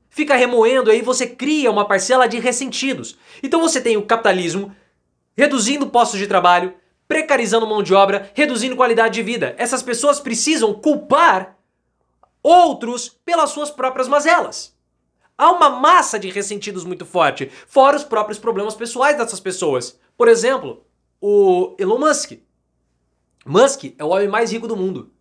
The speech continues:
Só que ele tem problemas de, né, de ficar em pé. Ele tem uma, uma, um filho que é trans.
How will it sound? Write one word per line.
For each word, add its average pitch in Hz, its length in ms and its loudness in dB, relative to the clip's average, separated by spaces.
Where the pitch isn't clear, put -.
Só 233 140 0
que 226 80 0
ele 202 80 2
tem 208 160 -2
problemas 208 720 2
de, 165 640 -2
né, 302 300 0
de 208 100 -6
ficar 208 340 0
em 202 80 2
pé. 233 440 0
Ele 254 200 4
tem 247 140 -4
uma, 226 260 2
uma, 208 240 -2
um 202 140 -4
filho 202 480 -4
que 254 140 0
é 262 60 2
trans. 262 560 -2